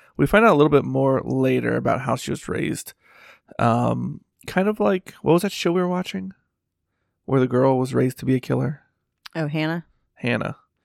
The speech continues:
Speaker 1: That's kind of what I think, like, Black Widow.
Speaker 2: Yeah.
Speaker 1: Like, they're really good because they've been trained from so little to be
Speaker 2: Right.
Speaker 1: like that.
Speaker 2: Right.
Speaker 1: But I feel like she doesn't really have any superpowers, which just watching this final scene just makes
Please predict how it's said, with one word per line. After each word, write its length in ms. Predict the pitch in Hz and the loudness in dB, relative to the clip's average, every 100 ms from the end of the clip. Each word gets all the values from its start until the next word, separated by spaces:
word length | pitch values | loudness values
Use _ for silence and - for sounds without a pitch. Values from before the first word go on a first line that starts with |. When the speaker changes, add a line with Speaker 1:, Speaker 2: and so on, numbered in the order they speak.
| _ _ _ - | _ _ _ -6
Speaker 1:
That's 120 | 131 | -6
kind 160 | - 123 | -2 -2
of 60 | 117 | 0
what 140 | 120 | 0
I 60 | 117 | 0
think, 280 | - 113 | -4 -6
like, 180 | 107 113 | -6 -6
Black 260 | - - - | -4 -4 -2
Widow. 220 | 147 147 | -2 -2
Speaker 2:
Yeah. 60 | 139 | -2
Speaker 1:
Like, 160 | 120 _ _ _ _ - - | -4 _ _ _ _ -12 0
they're 100 | 139 | 2
really 340 | 131 143 151 | 6 6 6
good 240 | 139 135 | 4 2
because 280 | 135 131 127 | 2 -2 0
they've 160 | 123 123 | 0 -2
been 120 | 127 | -4
trained 340 | - 120 120 | -6 -6 -8
from 120 | 127 120 | -10 -10
so 200 | - 123 | -4 -2
little 320 | 127 131 120 | 2 2 2
to 120 | - | -2
be 40 | 147 | -2
Speaker 2:
Right. 200 | 143 135 | 0 2
Speaker 1:
like 200 | 151 170 | 2 2
that. 240 | 180 202 - | -2 -4 -4
Speaker 2:
Right. 220 | 143 123 - - _ - | -4 -4 -6 -20 _ -16
Speaker 1:
But 720 | 147 156 165 160 - - - _ | 4 8 8 6 0 -12 -12 _
I 100 | 151 | -2
feel 220 | 143 165 | 2 4
like 460 | 160 143 131 - - _ _ _ _ _ - | 6 4 2 -8 -20 _ _ _ _ _ -12
she 260 | - - | -6 -2
doesn't 460 | 165 170 185 139 139 | 4 4 4 -6 -4
really 200 | 143 143 | -2 -2
have 260 | 127 147 151 | -2 -2 -2
any 140 | 123 | -4
superpowers, 960 | - - 180 120 - - 50 131 - - _ _ _ _ - | -6 -4 0 0 -2 -4 -6 -6 -8 -16 _ _ _ _ -2
which 280 | 147 143 | 0 0
just 200 | - 170 | -2 -2
watching 300 | 143 185 - | 0 -2 -2
this 140 | 175 - | -6 -6
final 520 | - - 151 143 120 | -10 -2 -2 -2 -6
scene 340 | - - 151 | -6 -6 -4
just 160 | 117 - | -4 -4
makes 320 | 131 - - | -6 -8 -16